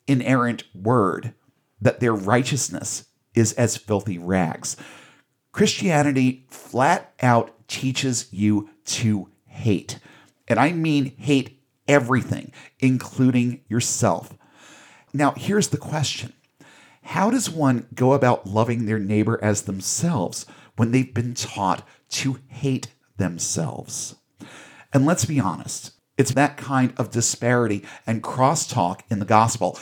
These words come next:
that made most of us who were in this thing think like this at some point. We all did. If we bought into the messaging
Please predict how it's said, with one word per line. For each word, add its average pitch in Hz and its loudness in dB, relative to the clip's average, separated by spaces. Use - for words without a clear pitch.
that 120 2
made 120 2
most 107 0
of 151 -2
us 107 2
who - -4
were 113 -2
in 110 0
this 117 0
thing 98 -2
think 117 -2
like 101 0
this 92 -4
at - -2
some 90 -6
point. - -10
We 127 -2
all 101 4
did. - -2
If 135 0
we 139 4
bought 160 2
into 208 0
the 170 -6
messaging 135 0